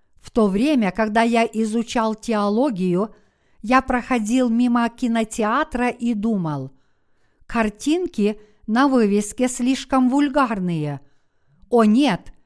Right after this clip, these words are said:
я не должен смотреть на это. Это слишком вульгарно». Но что я делаю сейчас? Мои глаза мне не подвластны.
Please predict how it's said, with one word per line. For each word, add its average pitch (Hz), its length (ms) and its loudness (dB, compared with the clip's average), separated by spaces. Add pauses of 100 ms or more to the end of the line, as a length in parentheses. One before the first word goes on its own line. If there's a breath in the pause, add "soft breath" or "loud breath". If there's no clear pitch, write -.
(280)
я 226 180 0
не 240 140 4
должен 240 500 2
смотреть 226 600 -2
на 226 260 0
это. 139 300 -8 (800)
Это 214 340 0
слишком 240 560 -2
вульгарно». 254 800 0 (720)
Но 220 180 2
что - 240 -2
я 226 200 4
делаю 247 440 2
сейчас? 247 720 -6 (560)
Мои 233 300 4
глаза 220 520 0
мне 226 400 0
не 220 220 -2
подвластны. 208 920 -4